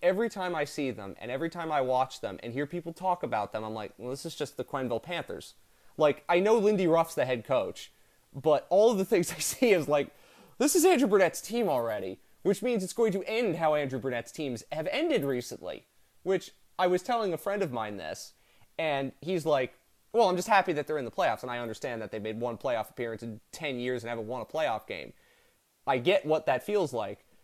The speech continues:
You're not gonna like it very much when they get eliminated by a team that simply outcoaches you in ways you weren't expecting.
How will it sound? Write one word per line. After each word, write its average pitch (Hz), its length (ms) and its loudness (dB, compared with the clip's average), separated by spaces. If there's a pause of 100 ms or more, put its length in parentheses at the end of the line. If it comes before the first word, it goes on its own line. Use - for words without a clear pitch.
(180)
You're 135 120 -2
not 214 200 2
gonna 233 140 4
like 208 240 6
it 180 80 0
very 185 220 4
much 175 200 2
when 170 120 0
they 160 80 0
get 151 160 2
eliminated 151 580 0
by 131 160 2
a 127 80 0
team 151 420 -4
that 127 280 -2 (100)
simply 156 640 -2
outcoaches 143 640 -2
you 117 320 -4
in 131 180 -6
ways 123 240 -2
you 120 100 -4
weren't 117 280 -4
expecting. 98 560 -10